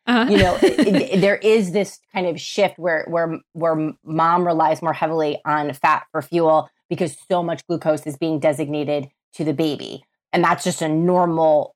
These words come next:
Speaker 2: kind of physiological shift that we see in pregnancy. So there may be something to that where, because something like sugar is the purest, most easily digestible form of carbohydrate.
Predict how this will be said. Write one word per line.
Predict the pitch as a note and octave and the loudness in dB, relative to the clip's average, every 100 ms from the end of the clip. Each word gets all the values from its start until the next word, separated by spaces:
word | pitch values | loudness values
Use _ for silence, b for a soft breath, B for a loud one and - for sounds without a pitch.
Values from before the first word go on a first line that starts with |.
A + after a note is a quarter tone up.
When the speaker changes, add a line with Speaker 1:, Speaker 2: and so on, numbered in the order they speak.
| _ | _
Speaker 2:
kind | E3+ | -10
of | D3+ | -8
physiological | F3 D#3 D#3 D3+ C#3+ C3 B2+ | -6 -2 2 2 0 -6 -10
shift | - E3+ C#3+ | -2 -4 -2
that | B2+ - | -4 -2
we | D3 | -6
see | - F3+ D#3 | -6 -4 -4
in | D3 D3 | -4 -2
pregnancy. | - A#3 G3+ - - | 0 2 0 -2 -10
So | C#3 F#3+ F3 - _ - | -4 0 0 -2 _ -2
there | G3 | 0
may | G3+ F#3 G3 | 2 0 2
be | G#3+ | 0
something | G3 E3+ E3 E3 D#3+ D#3 - | 0 -2 -4 -4 -6 -6 -2
to | A3 | 0
that | A3 D#3 D3 - | 2 2 2 0
where, | E3 E3 | 0 -2
because | D3+ D3 C#3 | -4 -12 -14
something | D3+ C#3+ E3 | -12 -6 -6
like | D3 C#3+ | -6 -10
sugar | - C4 B3 E3 C#3+ E3+ - _ _ - | -6 -4 0 0 2 -2 -6 _ _ 0
is | F3 C3+ | 0 0
the | E3 | -6
purest, | - _ G3 F3 D#3+ | -8 _ 2 2 0
most | F3 E3+ - | -4 -6 -4
easily | F#3 E3 E3+ D#3+ | -2 -2 0 0
digestible | D#3 D3+ D3+ D#3+ - D#3 D#3 | 0 0 0 0 -2 -2 -2
form | D3 F3 D#3+ D3+ | -2 -2 -2 -2
of | D3+ | -4
carbohydrate. | - C3 D3+ - C#4 A3+ E3+ D3 D3 | -4 -2 -2 0 0 0 -2 -2 -4